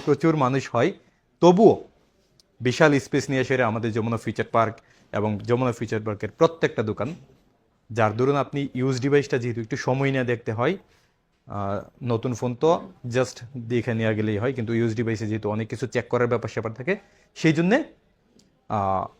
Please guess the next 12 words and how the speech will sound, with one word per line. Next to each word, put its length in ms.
একটা 180
ভালো 260
স্পেস 240
দরকার, 300
ভালো 200
জায়গা 220
দরকার। 360
এই 120
জন্যে 360
আমি 220
মনে 220
করি, 240